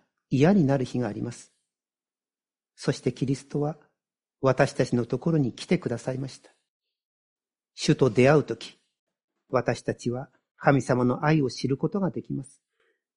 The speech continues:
どうか繰り返して、主キリストと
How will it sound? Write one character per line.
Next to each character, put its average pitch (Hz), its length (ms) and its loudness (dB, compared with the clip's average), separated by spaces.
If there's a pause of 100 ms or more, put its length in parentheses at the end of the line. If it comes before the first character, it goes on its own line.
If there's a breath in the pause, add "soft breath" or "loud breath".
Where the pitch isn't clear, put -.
(120)
ど 151 140 8
う - 80 -6
か - 320 -2 (260)
繰 - 80 4
り 147 100 6
返 175 220 6
し - 140 -6
て、 - 240 -8 (640)
主 113 320 -2
キ - 160 -4
リ 127 100 -2
ス - 100 -10
ト 135 120 -2
と 160 300 -2